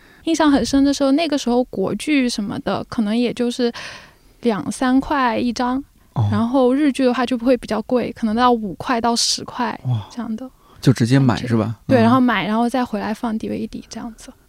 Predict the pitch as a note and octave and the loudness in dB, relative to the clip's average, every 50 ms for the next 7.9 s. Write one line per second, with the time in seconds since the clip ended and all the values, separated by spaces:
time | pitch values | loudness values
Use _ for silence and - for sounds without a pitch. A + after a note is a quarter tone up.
0 | _ _ - - - F#4+ G4 G#4+ G#4 G4+ D#4+ - - C4+ B3+ C4+ C#4+ - - - | _ _ -6 -2 0 0 2 4 4 2 2 2 2 4 4 4 2 0 -2 -4
1 | A#3 A#3 - - D4 C#4+ C4+ B3 A3+ G#3+ G#3 A3 A#3+ C4 C#4+ C4+ C#4+ C4 A#3+ B3+ | -4 -2 0 2 2 4 4 2 0 -2 -2 -2 -2 -2 -2 0 -2 0 0 0
2 | C4 - C4+ C#4 C#4 C4+ A#3+ - A3+ - - - A#3+ A#3 A3 - - - - - | 0 0 2 2 2 2 0 -2 -4 -6 -8 -8 -8 -10 -10 -12 -16 -20 -20 -20
3 | - - - - B3+ A#3 F#3+ - - - - - - - - - - _ _ _ | -20 -14 -6 -2 0 0 0 -2 -4 -8 -10 -12 -14 -18 -20 -20 -20 _ _ _
4 | _ _ - - - D#4 C4+ A#3+ C4 B3+ A#3 A#3+ C4 B3+ C4+ C4+ B3 A3 G#3+ - | _ _ -8 -4 0 0 0 2 0 0 2 2 2 2 2 2 2 0 0 0
5 | C4 A3+ A3 A3+ - A#3 A3+ - - A#3 A#3 A#3+ - - - - A#3+ - - A3 | -2 -2 -2 -4 -6 -6 -6 -8 -8 -8 -8 -8 -10 -10 -14 -16 -18 -14 -6 -2
6 | C3+ G#2+ G#2+ A2 C3+ E3+ G#3+ A3+ - - - - - - - - A#3 A#3 A3+ A3 | 0 2 2 2 2 0 0 -2 -6 -12 -20 -20 -20 -14 -6 -2 -2 -2 -2 -2
7 | - B3+ B3+ - - - C#4 C4+ - - C#4+ C4+ C4 B3+ B3 A3 - | -6 -8 -8 -4 -2 -2 -2 -2 -2 -2 0 0 2 2 0 -2 -6